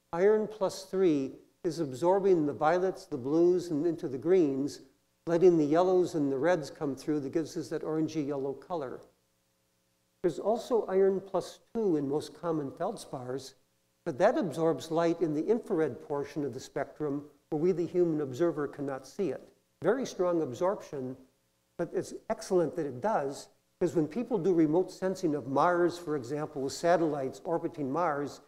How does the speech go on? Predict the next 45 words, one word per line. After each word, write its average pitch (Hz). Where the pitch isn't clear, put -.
and 160
looking 170
down, 151
measuring 160
the 143
spectra 170
of 143
Mars, 139
it's 156
from 160
the 151
absorption 165
here 202
in 151
the 156
infrared 156
that 185
we 165
know 175
we 156
have -
feldspars 156
on 127
Mars. 131
So 156
even 190
though 170
it 123
doesn't 160
contribute 156
to 165
the 127
color 247
that 147
we 139
enjoy, 135
it's -
certainly 156
very 151
technically 160
important 127
that 160
we 165
have 143
these 131